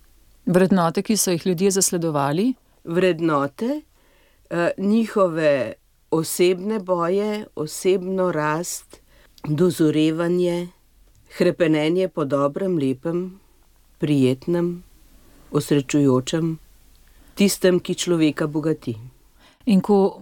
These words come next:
Speaker 1: raziskujemo ali odkrivamo življenja naših prednikov prejšnjih stoletij, spoznavamo tudi, kolikšno vrednost so dali skupnostim. Znali so v sožitju sobivati.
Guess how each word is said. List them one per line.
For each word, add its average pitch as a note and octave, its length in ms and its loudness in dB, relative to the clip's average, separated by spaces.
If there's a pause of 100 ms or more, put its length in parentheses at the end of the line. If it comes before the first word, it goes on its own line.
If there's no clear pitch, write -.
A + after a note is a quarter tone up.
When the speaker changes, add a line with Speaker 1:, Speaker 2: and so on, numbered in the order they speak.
Speaker 1:
raziskujemo F3+ 800 2
ali D#3 120 2
odkrivamo E3 680 0 (140)
življenja D#3+ 840 0 (340)
naših D#3+ 400 0
prednikov F3 580 2
prejšnjih F#3 400 0
stoletij, G3 560 0
spoznavamo F#3 640 0
tudi, F#3 420 0
kolikšno F#3+ 420 0
vrednost D#3+ 520 0
so - 140 0
dali D#3+ 280 0
skupnostim. D3 720 -2 (340)
Znali F3+ 380 2
so G3 300 0
v F3+ 120 -2
sožitju G3+ 500 2
sobivati. D#3+ 720 0